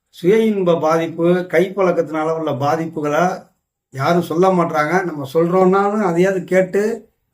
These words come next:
இனிமேல் வந்து சுய இன்பம், கைப்பழக்கத்தை செய்யாம இந்த சொன்ன மருத்துவ முறையை எப்படி சாப்பிடணுங்கிறத சொல்லிடுறேன்.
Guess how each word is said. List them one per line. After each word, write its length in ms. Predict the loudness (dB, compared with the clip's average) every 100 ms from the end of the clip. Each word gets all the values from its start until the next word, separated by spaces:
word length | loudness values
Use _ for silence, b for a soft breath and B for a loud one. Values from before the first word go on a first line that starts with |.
| _
இனிமேல் 540 | -4 0 2 2 0 0
வந்து 240 | 0 0
சுய 220 | 0 2
இன்பம், 400 | 2 2 0 -2
கைப்பழக்கத்தை 520 | -2 0 0 0 -4 -4
செய்யாம 320 | 0 0 2
இந்த 260 | 0 -2 -4
சொன்ன 320 | -4 0 2
மருத்துவ 440 | 0 -2 0 0 0
முறையை 340 | 0 0 0
எப்படி 340 | -2 -4 -4 -2
சாப்பிடணுங்கிறத 540 | -4 -4 -6 -4 -4
சொல்லிடுறேன். 640 | -4 -2 -2 -2 -4 -6